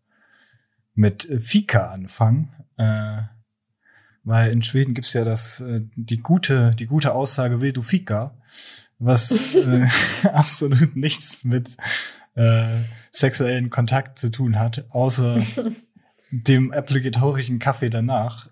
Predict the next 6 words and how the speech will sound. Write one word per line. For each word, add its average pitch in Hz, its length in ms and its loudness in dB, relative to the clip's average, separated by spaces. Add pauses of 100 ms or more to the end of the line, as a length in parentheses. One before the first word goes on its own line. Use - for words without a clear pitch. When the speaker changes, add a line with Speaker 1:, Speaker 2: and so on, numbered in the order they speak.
Speaker 1:
ähm, 117 600 -2 (440)
<laughs> - 360 -4
oder 143 200 2
der 120 180 2
Anf-, 127 280 -4 (140)
Ansage, 120 440 0